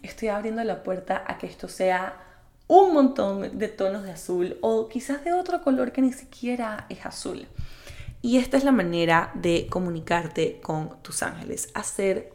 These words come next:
preguntas como si estuvieras teniendo una conversación con alguien más en tu vida normal. Y cuando tú empiezas, ¿no? Como que, "Ok, ya sé que tengo este equipo de luz", y empiezas a hacerles preguntas,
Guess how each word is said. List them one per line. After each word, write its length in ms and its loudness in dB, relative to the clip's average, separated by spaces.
preguntas 800 0
como 340 0
si 420 -4
estuvieras 560 0
teniendo 800 -2
una 500 -2
conversación 840 -4
con 200 2
alguien 320 2
más 420 2
en 160 2
tu 100 0
vida 340 4
normal. 840 2
Y 480 4
cuando 260 0
tú 480 2
empiezas, 640 -2
¿no? 100 -10
Como 180 -6
que, 120 -8
"Ok, 100 -8
ya 180 -4
sé 140 -6
que 100 -8
tengo 200 -6
este 120 -6
equipo 300 -6
de 80 -4
luz", 420 0
y 60 -6
empiezas 340 -6
a 60 -8
hacerles 340 -10
preguntas, 800 2